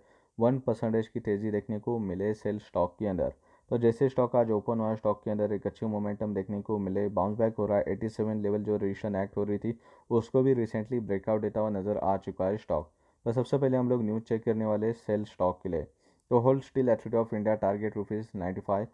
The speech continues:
तो काफ़ी सारे एनालिस्ट ने बाइंग के कॉल्स दिए यहाँ पे सेल स्टॉक के ऊपर, यहाँ पे regarding क्वार्टर थ्री के गिरावट के बाद, यहाँ पे लॉस के बावजूद यहाँ पे स्टॉक ने एक अच्छे टारगेट देखने को मिल रहे हैं।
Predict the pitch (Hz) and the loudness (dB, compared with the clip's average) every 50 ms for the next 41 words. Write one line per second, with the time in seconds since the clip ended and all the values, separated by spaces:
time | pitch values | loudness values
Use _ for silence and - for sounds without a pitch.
0 | _ _ _ _ _ - 127 - 123 120 113 143 135 139 131 127 131 131 117 110 | _ _ _ _ _ -4 0 2 2 2 4 4 4 4 4 4 4 4 2 2
1 | 107 110 110 113 - - 117 113 110 98 87 92 110 110 107 - 120 117 113 113 | 2 2 2 0 0 -4 -6 -4 -2 0 0 0 0 -2 -2 -2 0 0 2 0
2 | 117 - - - - - - 101 104 107 107 104 - 110 107 107 107 101 101 - | 0 -2 -6 -12 -8 -2 0 2 2 2 0 -2 -2 0 0 2 2 0 0 0
3 | 113 110 107 - - 104 110 107 - - 107 101 - - 107 104 98 - 101 104 | -2 -2 -2 -2 -2 -2 -2 -2 -2 -2 -2 -2 -2 -2 -4 -4 -2 -2 0 0
4 | 104 101 98 - 110 104 101 95 101 101 101 104 110 113 - _ _ _ _ - | 0 0 0 -2 -2 -4 -2 0 0 0 0 0 -2 -4 -6 _ _ _ _ 0
5 | 117 113 110 - 131 127 - - 123 113 - 131 123 123 123 113 110 104 101 101 | 2 2 2 4 2 0 0 0 -2 0 0 0 0 0 0 0 2 2 4 4
6 | 110 110 - - 117 110 101 104 104 104 101 98 104 101 - 113 107 98 95 104 | 4 2 0 -2 -2 0 2 2 2 2 2 2 0 0 0 0 0 2 2 0
7 | - - - 107 98 98 98 98 107 110 107 104 101 - 107 107 - 104 101 - | 0 -2 -4 -2 0 0 0 0 0 0 0 0 0 0 -2 -4 -2 -4 -4 -2
8 | 117 110 113 117 113 - 113 - - 131 123 110 101 101 104 104 110 110 110 107 | -2 -4 -4 -2 -2 -2 -2 -2 -2 0 4 4 4 4 4 0 -4 -4 -2 -4
9 | 98 - 107 101 - 123 123 117 104 92 92 92 92 101 101 101 101 101 98 104 | -4 -4 -6 -4 -2 -2 -2 -2 -2 -2 -4 -4 -2 0 0 2 2 2 0 0
10 | 98 69 | -2 -4